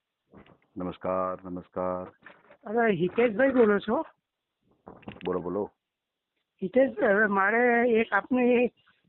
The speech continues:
Speaker 2: નામ નોંધાવવું છે આપના એમાં,
Speaker 1: હમ.
Speaker 2: મેરેજ બ્યુરોમાં.
Speaker 1: બરાબર.
Speaker 2: આ તમારા YouTube પરથી નંબર મેળવ્યો છે.
Speaker 1: બરાબર છે.
Speaker 2: હા, મારું નામ છે કિશોરભાઈ મોદી.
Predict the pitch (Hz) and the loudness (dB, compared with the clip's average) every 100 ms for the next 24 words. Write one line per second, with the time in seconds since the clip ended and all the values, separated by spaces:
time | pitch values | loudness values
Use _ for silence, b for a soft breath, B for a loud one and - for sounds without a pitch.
0 | - - 359 311 226 175 190 233 220 196 | -20 -12 -10 -6 -2 0 2 2 2 2
1 | 190 190 190 - 220 196 208 190 175 175 | 2 2 0 0 0 0 0 -2 0 0
2 | 160 - - _ _ _ _ _ _ - | 0 -4 -20 _ _ _ _ _ _ -6
3 | 98 175 180 208 170 175 175 180 180 196 | -2 0 2 0 0 0 2 2 2 0
4 | 285 _ _ _ _ _ _ - - - | -2 _ _ _ _ _ _ -20 -20 -20
5 | - - _ - 185 180 196 208 214 202 | -20 -20 _ -8 -4 -2 0 2 2 2
6 | 202 - 220 - 220 202 233 202 196 196 | 0 0 -4 -2 -2 -2 -2 -2 0 0
7 | 208 208 214 269 247 226 170 185 302 - | 0 0 2 2 4 2 2 -2 -2 -8
8 | - - - _ _ - - - - 92 | -12 -12 -16 _ _ -20 -20 -16 -10 -6
9 | 87 82 82 - - - - - - - | -6 -6 -12 -16 -14 -12 -12 -12 -14 -16
10 | - - - 214 185 175 185 196 214 208 | -18 -10 0 2 4 2 0 0 0 0
11 | 220 214 220 - 226 - 175 - 208 190 | 2 2 0 -2 -2 -4 -6 -4 -2 0
12 | 202 190 190 175 | 0 0 -2 -2